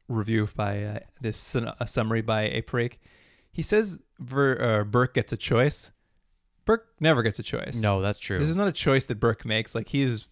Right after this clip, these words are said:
Speaker 1: forced into these places. He never
Speaker 2: Right.
Speaker 1: is given an option. But other than that, perfect, perfect summary.
Speaker 2: Now, you mentioned something a little earlier that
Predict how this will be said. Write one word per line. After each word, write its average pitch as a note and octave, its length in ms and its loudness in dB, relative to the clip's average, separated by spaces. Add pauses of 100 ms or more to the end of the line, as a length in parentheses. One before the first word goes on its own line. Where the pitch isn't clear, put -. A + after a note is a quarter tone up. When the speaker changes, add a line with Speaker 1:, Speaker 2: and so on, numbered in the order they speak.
(120)
Speaker 1:
forced A#2 300 2
into - 180 -4
these A#2+ 260 -8 (360)
places. A2+ 460 -4
He C#3 100 -2
never C#3+ 220 0
Speaker 2:
Right. B2+ 260 -6
Speaker 1:
is C3 140 -2
given A2 260 2
an A2+ 100 -6
option. - 360 -14 (300)
But F#3+ 160 4
other G#3 200 8
than D#3 100 8
that, A2+ 320 0
perfect, - 400 2 (160)
perfect - 260 2
summary. - 380 -8
Speaker 2:
Now, C#3 140 -2
you D3 180 0
mentioned A3 380 0
something A#2+ 300 -6
a A2 40 -4
little G#2+ 340 -4
earlier G#2 540 -2
that G2 340 -4